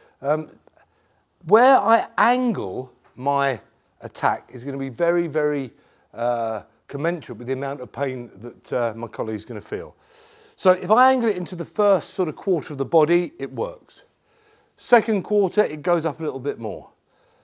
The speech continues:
Just relax, Steve. Into three, as you can see, it goes up further, and then four, you know, that, that's really as far as most people would want to go, I think, with it. And I'm putting it on gently. Now,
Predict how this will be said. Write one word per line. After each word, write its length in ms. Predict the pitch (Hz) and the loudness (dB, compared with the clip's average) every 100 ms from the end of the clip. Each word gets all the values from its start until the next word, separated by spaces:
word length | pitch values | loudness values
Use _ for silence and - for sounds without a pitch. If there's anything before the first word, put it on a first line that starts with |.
| _ _ | _ _
Just 200 | 110 - | -18 -12
relax, 240 | 123 123 - | -12 -12 -10
Steve. 220 | 139 - _ _ _ _ _ _ _ | -12 -12 _ _ _ _ _ _ _
Into 220 | - 170 143 | -10 -10 -4
three, 440 | 202 208 208 - - _ _ _ _ _ _ | 6 8 8 4 -10 _ _ _ _ _ _
as 140 | 123 | -12
you 100 | 147 | -10
can 160 | 131 135 | -10 -10
see, 280 | - 127 123 | -4 -4 -4
it 200 | - - | -10 -12
goes 220 | 107 101 | -8 -8
up 120 | 107 | -8
further, 500 | - 151 143 147 135 - _ _ 120 | -2 0 2 0 -2 -6 _ _ -10
and 100 | 120 | -8
then 120 | 117 | -8
four, 440 | - 156 143 120 - _ _ _ _ _ _ _ _ _ _ _ _ _ _ _ | 0 4 4 2 -6 _ _ _ _ _ _ _ _ _ _ _ _ _ _ _
you 80 | 117 | -12
know, 140 | 104 | -12
that, 260 | 131 180 175 | -4 -4 0
that's 260 | 196 - | 0 0
really 180 | 170 143 | -2 -2
as 100 | 135 | -2
far 240 | - 127 120 | -2 0 -2
as 60 | |
most 180 | 123 110 | -4 -8
people 160 | 113 113 | -8 -8
would 120 | 107 | -8
want 180 | 113 104 | -10 -10
to 80 | |
go, 180 | 101 90 | -10 -10
I 20 | |
think, 200 | 80 101 82 | -12 -20 -20
with 100 | 95 | -14
it. 80 | |
And 100 | 135 175 | -12 -6
I'm 160 | 214 214 | -4 -4
putting 220 | 202 160 | -6 -8
it 60 | 131 | -8
on 140 | 120 | -8
gently. 420 | 117 110 78 - _ _ _ _ _ _ - - - _ 190 | -8 -10 -14 -20 _ _ _ _ _ _ -20 -20 -20 _ 4
Now, 320 | 214 123 | 6 6